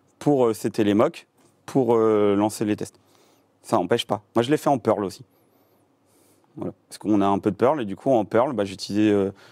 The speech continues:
j'ai utilisé, euh, j'ai, j'ai fait les deux. J'ai fait du Venom qui lance en exec des tests Perl,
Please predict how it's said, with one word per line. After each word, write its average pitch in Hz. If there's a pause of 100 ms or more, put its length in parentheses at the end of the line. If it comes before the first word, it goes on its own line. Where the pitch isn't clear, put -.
(160)
j'ai 104
utilisé, 107
euh, 95 (920)
j'ai, 104
j'ai 110
fait 147
les 135
deux. 95
J'ai 107
fait 117
du 139
Venom 147
qui -
lance 135
en 120
exec 120
des 110
tests 110
Perl, 123